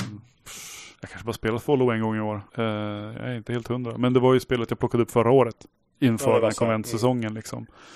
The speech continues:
Speaker 1: Så det skulle kunna bli på Gothcon, liksom, och så vidare. Men nej, jag spelade Fo-, Follow på Sävcon i fjol och spelade på,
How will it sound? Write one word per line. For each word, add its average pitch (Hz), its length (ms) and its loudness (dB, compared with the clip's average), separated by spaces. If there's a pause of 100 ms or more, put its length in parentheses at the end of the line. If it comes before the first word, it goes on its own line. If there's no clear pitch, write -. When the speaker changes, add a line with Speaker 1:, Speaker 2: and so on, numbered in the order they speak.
(280)
Speaker 1:
Så - 120 -6
det 117 80 0
skulle 110 400 4
kunna 117 180 2
bli 110 180 0
på 110 120 -6
Gothcon, 110 420 -6
liksom, 113 260 -12
och 110 60 -12
så 113 60 -8
vidare. 117 280 -10 (140)
Men 117 300 2
nej, 110 260 0
jag 117 140 -2
spelade 123 280 -4
Fo-, 123 400 0
Follow 131 280 2
på 123 120 -6
Sävcon 117 420 -2
i 110 40 -6
fjol 110 440 -4
och 110 100 -14
spelade 104 500 -4
på, 107 400 -6